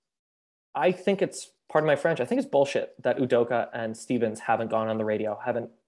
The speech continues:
said something to the effect of, "Stop talking about the Jays, they're not going anywhere." Because a,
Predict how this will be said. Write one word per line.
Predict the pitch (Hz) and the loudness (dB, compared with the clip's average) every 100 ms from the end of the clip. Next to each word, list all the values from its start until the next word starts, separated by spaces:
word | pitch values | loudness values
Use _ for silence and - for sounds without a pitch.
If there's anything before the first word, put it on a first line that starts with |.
| _ | _
said | - - 120 110 | -16 -2 0 0
something | - 110 117 120 | -4 -4 -4 -6
to | 117 | -6
the | 120 | -4
effect | 117 113 104 | -4 -4 -6
of, | - 104 - _ _ _ - | -6 -8 -10 _ _ _ -10
"Stop | - 120 - | 0 0 2
talking | 127 120 | -2 0
about | 117 | -2
the | 113 | -2
Jays, | 110 107 107 | -2 -2 -2
they're | - | -6
not | 107 95 | -8 -10
going | - 62 | -12 -12
anywhere." | - - 92 67 - _ _ _ _ _ | -16 -16 -14 -14 -18 _ _ _ _ _
Because | 175 185 - - _ _ _ _ _ _ _ - | 0 2 0 -8 _ _ _ _ _ _ _ -2
a, | 147 | -2